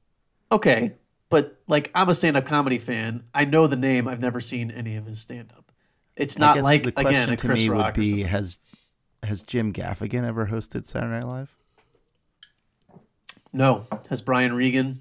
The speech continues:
Speaker 1: No. Again, very
Speaker 2: 'Cause I,
Speaker 1: successful
Speaker 2: I would
Speaker 1: guys.
Speaker 2: say he's, he's probably a little less popular than Gaffigan, also a
Speaker 1: Yeah.
Speaker 2: wor-, guy that works clean, but, um,
Speaker 1: Yes.
Speaker 2: f-, I mean, they're
Speaker 1: Regan
Speaker 2: different
Speaker 1: too.
Speaker 2: comedians, but they,
Speaker 1: Yeah.
Speaker 2: they occupy a similar sort of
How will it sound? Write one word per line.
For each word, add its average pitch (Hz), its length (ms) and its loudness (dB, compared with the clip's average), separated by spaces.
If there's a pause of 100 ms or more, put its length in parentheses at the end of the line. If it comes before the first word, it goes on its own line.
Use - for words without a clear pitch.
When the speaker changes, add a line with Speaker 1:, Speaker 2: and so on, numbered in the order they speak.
(140)
Speaker 1:
No. 120 420 0 (520)
Again, 135 340 0
very 233 300 2
Speaker 2:
'Cause 110 120 0
I, 110 40 2
Speaker 1:
successful - 360 0
Speaker 2:
I 110 60 2
would 131 60 2
Speaker 1:
guys. 127 220 -2
Speaker 2:
say 113 220 0
he's, 98 460 -4 (140)
he's 95 340 -8 (1200)
probably 104 240 0
a 92 80 -4
little 95 300 -4
less 92 200 -6
popular 92 540 -4
than 90 220 -4
Gaffigan, 98 560 -4
also 92 420 -6
a - 140 -12
Speaker 1:
Yeah. 104 120 -4
Speaker 2:
wor-, 92 120 -4
guy 90 220 -6
that 90 120 -4
works 92 260 -6
clean, 98 360 -4
but, - 180 -10 (140)
um, 92 260 -4
Speaker 1:
Yes. - 420 -2 (760)
Speaker 2:
f-, - 180 -20 (220)
I 120 60 -2
mean, 104 180 0
they're 101 260 0
Speaker 1:
Regan 127 200 2
Speaker 2:
different 139 280 4
Speaker 1:
too. 196 80 4
Speaker 2:
comedians, 104 400 0
but 98 160 -4
they, 95 120 -2
Speaker 1:
Yeah. 107 220 -4
Speaker 2:
they 104 220 -2
occupy 95 520 -2
a 95 100 -4
similar 95 600 -4
sort 92 280 -6
of 87 240 -8